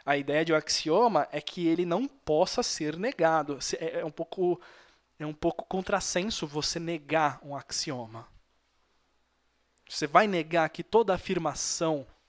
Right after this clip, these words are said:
verdadeira não pode ser falsa? Você fa-, você acha que essa proposição minha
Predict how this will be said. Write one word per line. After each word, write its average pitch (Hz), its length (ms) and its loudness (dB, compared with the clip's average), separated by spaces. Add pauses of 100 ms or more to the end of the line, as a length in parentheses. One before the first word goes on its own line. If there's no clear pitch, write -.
verdadeira 151 760 0 (1600)
não 190 260 0
pode 156 320 0
ser - 220 -6
falsa? - 500 0 (500)
Você 156 220 -2
fa-, 180 160 2
você 175 260 -2
acha 185 280 2
que - 120 -6
essa 185 220 0
proposição 170 640 -2
minha 170 280 -2